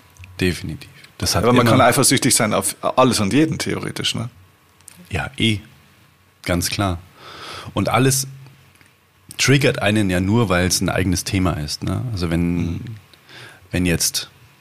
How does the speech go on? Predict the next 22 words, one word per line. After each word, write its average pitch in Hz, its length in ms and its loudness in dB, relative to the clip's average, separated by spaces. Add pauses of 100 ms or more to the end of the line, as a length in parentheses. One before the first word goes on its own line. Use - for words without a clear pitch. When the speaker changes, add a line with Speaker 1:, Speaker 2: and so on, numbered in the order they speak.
Speaker 2:
da 98 100 -4
draußen 101 400 0
irgendjemand 95 760 0 (1500)
vorbeiläuft, 135 920 2 (1300)
ein 95 260 0
attraktiver 107 640 -2
Mann, 117 340 2 (1400)
während 107 340 2
ich 107 200 -2
mit 98 120 0
meiner 90 240 0
Partnerin 98 540 -2
Hand 98 180 -2
in 87 160 -2
Hand 107 240 -2
da, 90 180 0
äh, 90 200 -4
durch 90 180 -4
den 92 160 -6
Park 113 300 -2
gehe 135 340 0 (640)
Speaker 1:
Mhm. 101 300 -10